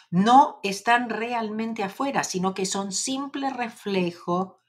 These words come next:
de los programas que están funcionando dentro de ti.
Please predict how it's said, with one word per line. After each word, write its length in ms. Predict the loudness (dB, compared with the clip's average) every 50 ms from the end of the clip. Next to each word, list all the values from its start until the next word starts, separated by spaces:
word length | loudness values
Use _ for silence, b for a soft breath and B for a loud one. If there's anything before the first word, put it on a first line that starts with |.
| _ _ _ _
de 200 | -8 -6 -4 -2
los 360 | 0 2 2 2 0 -2 -12
programas 720 | _ -6 -2 -2 -2 0 2 0 0 0 0 -4 -6 -6 -6
que 100 | -10 -12
están 320 | -10 _ -6 -4 -4 -4
funcionando 880 | -2 -2 -2 -2 -2 -2 -2 -2 -2 -4 -6 -8 -8 -8 -6 -6 -6 -4
dentro 460 | -4 -6 -6 -6 -8 -10 -10 -8 -6
de 140 | -6 -8 -8
ti. 320 | -10 -14 -18 -18 -18